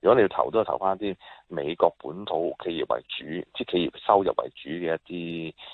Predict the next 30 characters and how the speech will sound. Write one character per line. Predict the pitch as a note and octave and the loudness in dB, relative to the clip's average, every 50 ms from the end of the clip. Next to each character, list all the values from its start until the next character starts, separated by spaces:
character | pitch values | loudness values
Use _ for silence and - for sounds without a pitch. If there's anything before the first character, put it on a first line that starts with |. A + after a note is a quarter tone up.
| - - _ _ | -20 -20 _ _
呃， | - B1 B1 B1 B1 B1+ B1 C2 C#2+ - | -4 -4 -4 -4 -6 -10 -10 -12 -12 -4
國 | - D#2+ - - - | -2 -2 0 2 2
家， | E2+ D#2 - - - | 0 0 0 -2 0
或 | - E2 D#2+ | -2 -2 2
者 | F2 F#2 | 4 2
一 | |
啲， | G2 G2+ - - G#2+ G2+ F#2 - - - - - _ _ | 2 2 2 -2 -2 -2 -4 -6 -14 -20 -20 -20 _ _
呃， | - - D2 C#2+ C#2 A#1+ - - _ _ _ - _ | -4 -2 -2 0 0 -2 -4 -6 _ _ _ -10 _
中 | - B2+ A#2+ A#2+ | 2 2 2 4
國 | A2 G2+ F#2 | 0 -2 2
嗰 | - G#2 G#2+ | 4 4 4
個 | - - C#2+ | 4 2 0
比 | D2 E2+ | 0 2
例 | F2+ | 2
唔 | F#2+ E2 C#2 B1 B1+ | 2 2 2 -2 -10
係 | - - | -12 -8
咁 | D2 - D2+ D2+ - - | -4 -4 -4 -4 -6 0
高 | - G2 | 4 4
嘅 | F#2+ F2 - - _ - - _ - | 4 4 2 -4 _ -20 -20 _ -10
企 | - | -10
業， | D#2+ D#2+ D#2 - - _ _ _ - | -8 -8 -8 -10 -12 _ _ _ -6
嗰 | - - F2+ | 0 0 2
度 | G2 F#2 D2+ C2 G1+ G1+ - - | 4 4 2 2 0 -4 -4 -2
為 | A#1 C2+ C2+ - | -2 -2 -2 -4
主 | - - D2+ E2 E2+ | -8 -6 -6 -4 -4
會 | E2+ D#2+ | -4 -4
比 | - D#2 | -6 -4
較 | D2 D#2 | -6 -6
好 | - - | -6 -6
啲。 | - - - | -8 -10 -10